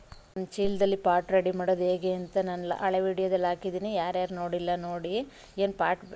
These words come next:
ಪಾಟೇ ಬೇಕಂತ ಏನಿಲ್ಲ, ಎಷ್ಟು ಪಾಟ್ ಅಂತ ತಗೊ-, ದುಡ್ಡು ಕೊಟ್ಟು ತರೋಕ್ಕಾಗುತ್ತೆ. ಅದಕ್ಕೆ ಮನೇಲಿ ವೇಸ್ಟ್ ಚೀಲಗಳಿರುತ್ತೆ ಚಿಕ್ಕ ಚಿಕ್ಕದು, ಅದನ್ನು ಈ ರೀತಿ ಕಟ್ ಮಾಡ್ಕೊಂಡು ರೆಡಿ ಮಾಡ್ಕೊಂಡ್ರೆ ಆಗುತ್ತೆ. ಗಿಡಗಳು ಇದಕ್ಕೂ ಹಾಕೋಬೋದು, ಚೆನ್ನಾಗಿ ಬರುತ್ತೆ ಗಿಡಗಳು. ನೋಡಿ, ಈ ಥರ ಎಲ್ಲ ನೆಟ್ಬಿಟ್ಟು ನಾನು ಸ್ವಲ್ಪ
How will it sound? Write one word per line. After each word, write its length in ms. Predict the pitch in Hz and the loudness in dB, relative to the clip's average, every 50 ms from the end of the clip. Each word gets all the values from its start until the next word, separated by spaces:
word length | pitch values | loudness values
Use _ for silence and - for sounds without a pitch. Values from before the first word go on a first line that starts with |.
| - - - - | -20 -16 -8 -4
ಪಾಟೇ 260 | 190 185 - - 214 | -4 0 4 4 4
ಬೇಕಂತ 460 | 202 202 202 - - 202 196 190 196 | 4 4 0 2 2 0 0 2 0
ಏನಿಲ್ಲ, 240 | 196 190 190 190 190 | 0 0 0 0 0
ಎಷ್ಟು 320 | 214 202 180 - - - | 0 0 0 -2 -2 0
ಪಾಟ್ 220 | - 214 208 - 214 | 2 2 4 4 2
ಅಂತ 200 | 202 196 196 202 | 2 2 2 0
ತಗೊ-, 400 | 196 - 185 180 180 185 180 175 | 0 0 2 2 2 0 0 -2
ದುಡ್ಡು 180 | 190 185 - - | -4 -4 -4 -2
ಕೊಟ್ಟು 200 | - 185 175 - | -2 -2 -2 0
ತರೋಕ್ಕಾಗುತ್ತೆ. 580 | 185 180 180 - - 180 175 170 180 - 196 | -2 -2 -2 -2 -2 -4 -2 -2 -2 0 2
ಅದಕ್ಕೆ 240 | 185 180 185 185 214 | 2 2 0 -2 -4
ಮನೇಲಿ 320 | 202 190 180 180 190 190 185 | -6 -4 -4 -4 -2 -2 0
ವೇಸ್ಟ್ 280 | 180 185 196 190 - - | 0 0 -2 -2 -4 -4
ಚೀಲಗಳಿರುತ್ತೆ 640 | 202 185 185 180 175 180 180 180 180 175 - 185 | -4 -2 -2 -2 -2 -2 -2 -2 -4 -4 -6 -6
ಚಿಕ್ಕ 260 | 180 - - 190 - - - | -6 -6 -10 -14 -14 -14 -16
ಚಿಕ್ಕದು, 300 | - - - 180 165 185 | -16 -12 -10 -6 -4 -2
ಅದನ್ನು 340 | 190 180 175 180 175 190 208 208 196 | -2 -2 -2 -4 -4 -2 -2 0 0
ಈ 160 | 190 185 185 180 | 0 0 -2 -2
ರೀತಿ 260 | 190 190 185 - 196 | -2 -4 -4 -4 -4
ಕಟ್ 280 | - 190 180 - - | -2 -2 -4 -2 -4
ಮಾಡ್ಕೊಂಡು 500 | 196 190 185 - - - 175 175 185 214 277 - - - - - - - | -6 -6 -6 -6 -8 -10 -8 -6 -4 -6 -6 -6 -10 -20 -20 -10 -4 -2
ರೆಡಿ 200 | 196 196 196 202 | 0 0 0 0
ಮಾಡ್ಕೊಂಡ್ರೆ 560 | 202 196 185 180 - 190 185 190 185 202 196 | -2 -2 -4 -4 -6 -8 -6 -4 -2 -2 0
ಆಗುತ್ತೆ. 560 | 180 170 170 165 180 175 165 - - 170 170 196 254 294 - - - - - - | 0 0 -2 -4 -4 -6 -6 -6 -6 -4 -4 -4 -4 -8 -12 -20 -20 -20 -10 -2
ಗಿಡಗಳು 340 | 202 196 196 196 190 202 196 | 2 4 6 6 6 4 2
ಇದಕ್ಕೂ 280 | 190 170 190 180 - - | 2 2 2 0 2 2
ಹಾಕೋಬೋದು, 460 | - 185 - - 175 160 175 175 185 | 2 0 0 -4 -6 -6 -6 -4 -4
ಚೆನ್ನಾಗಿ 380 | 185 - 185 165 165 175 180 175 | -6 -6 -8 -10 -8 -8 -8 -6
ಬರುತ್ತೆ 360 | 175 180 175 170 - - 170 | -6 -6 -6 -8 -8 -8 -8
ಗಿಡಗಳು. 480 | 160 170 160 170 170 160 165 160 160 180 214 - - - - - - - | -6 -6 -6 -6 -6 -6 -6 -6 -6 -6 -6 -6 -10 -16 -18 -16 -12 -8
ನೋಡಿ, 160 | 180 185 180 | -8 -4 -4
ಈ 80 | 185 185 | -4 -4
ಥರ 200 | 185 - 180 175 180 180 | -2 -2 -2 0 0 0
ಎಲ್ಲ 100 | 180 185 185 | 0 -2 -4
ನೆಟ್ಬಿಟ್ಟು 520 | 185 180 165 - - - 185 180 - 190 | -4 -4 -8 -8 -10 -8 -8 -6 -4 -4
ನಾನು 220 | 180 180 180 190 202 | -6 -4 -6 -8 -8
ಸ್ವಲ್ಪ 320 | - 180 170 170 - - | -6 -6 -6 -6 -6 -6